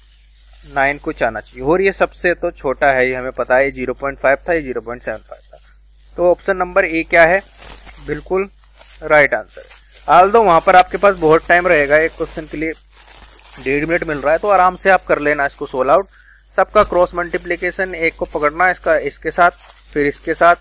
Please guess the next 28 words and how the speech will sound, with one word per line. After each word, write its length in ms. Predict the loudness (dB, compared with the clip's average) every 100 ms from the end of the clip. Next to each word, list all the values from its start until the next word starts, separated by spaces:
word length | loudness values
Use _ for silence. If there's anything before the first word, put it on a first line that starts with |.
| -4
फिर 260 | -10 -8
इसके 200 | -8 -6
साथ, 240 | -2 0 0
ऐसे 200 | -4 -4
करके 260 | -6 0
आप 180 | 0 0
कर 120 | -4
सकते 320 | -4 -10 _ -4
हो 120 | -4
Check, 260 | 0 0 -2
वो 140 | -6 -6
भी 120 | -8
कोई 220 | -8 -8
दिक्कत, 280 | -8 -10 -12
समस्या, 360 | -12 -10 -6 -4
परेशानी 440 | -6 -8 -10 -6
वाली 200 | -6 -2
बात 280 | 4 6 4 -4 -20 -6
नहीं 220 | -2 -2 -4
है, 120 | -16 _ _
ठीक 220 | -6 -2 0
है। 100 | -2 _ _ _ -2
अब 160 | 0
देखो 240 | 2 0 0
question 360 | 0 -2 -2
number 400 | 0 0 4 4 4 _ _ _ -8
थर्टी 320 | -6 -6 -8
फ़ोर, 240 | -18 -20